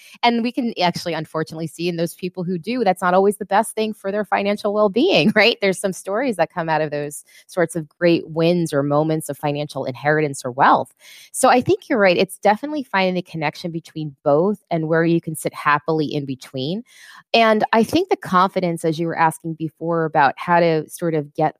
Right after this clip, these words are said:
folks really feeling comfortable, as you look at more of the emotion, you could also see the trigger points that people will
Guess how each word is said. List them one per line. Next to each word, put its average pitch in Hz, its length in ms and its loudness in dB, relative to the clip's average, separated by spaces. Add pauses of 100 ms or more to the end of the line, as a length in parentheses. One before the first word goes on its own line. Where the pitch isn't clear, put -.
folks 156 300 -4 (100)
really 180 640 -2
feeling 156 200 0
comfortable, 170 640 0 (560)
as 240 220 4
you 233 80 0
look 311 200 0
at 453 120 -4
more 208 140 2
of 180 100 0
the 170 100 2
emotion, 151 680 0
you 165 100 -4
could 190 160 0
also 247 380 2
see - 180 -6
the 170 100 -2
trigger 156 520 -4
points 139 400 -6
that - 160 0
people 160 420 -2
will 139 240 2